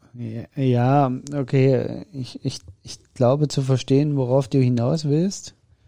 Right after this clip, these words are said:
Ich glaube halt, dass es nach wie vor, oder nicht nach wie vor, sondern ich glaube, dass es, ähm, um dieser mentalen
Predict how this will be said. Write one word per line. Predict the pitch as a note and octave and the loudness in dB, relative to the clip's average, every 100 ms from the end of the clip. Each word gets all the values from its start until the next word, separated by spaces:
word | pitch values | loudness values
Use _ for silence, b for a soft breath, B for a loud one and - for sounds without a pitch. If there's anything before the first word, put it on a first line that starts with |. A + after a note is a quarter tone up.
| B B B - - - - - - _ | B B B -10 -10 -14 -12 -12 -16 _
Ich | - - - _ _ _ | -14 -14 -14 _ _ _
glaube | - B2+ C3 D#3 D3 | 0 4 4 6 6
halt, | C#3 C3+ | 6 4
dass | C#3 B2 | 2 0
es | B2+ - | -2 0
nach | C3 C3+ | 2 2
wie | C#3+ | 0
vor, | - C3+ D3 D3+ D#3 - _ _ _ _ _ _ _ - | 2 2 4 2 0 -6 _ _ _ _ _ _ _ -4
oder | A#2+ A#2+ - _ - | -2 -2 -6 _ -10
nicht | C3 B2+ C3+ | -2 -2 0
nach | C3 B2+ | 2 2
wie | B2 | 0
vor, | A2+ D3 | 0 0
sondern | C#3+ A#2+ | 0 -2
ich | B2 A#2+ | -4 -4
glaube, | - C3 D3 | 0 2 2
dass | C#3 C3 | 2 2
es, | C3 - B B B B B B _ _ _ - | 0 -8 B B B B B B _ _ _ -2
ähm, | C3 B2+ B2 B2+ C3 | 2 4 2 0 -6
um | - D3 D3 | -4 -2 0
dieser | C#3 C3 C3 | 0 2 4
mentalen | B2+ B2+ A#2+ A#2+ A#2+ C#3+ F#3+ G3+ G3 E3+ | 6 4 2 4 4 6 6 4 2 -2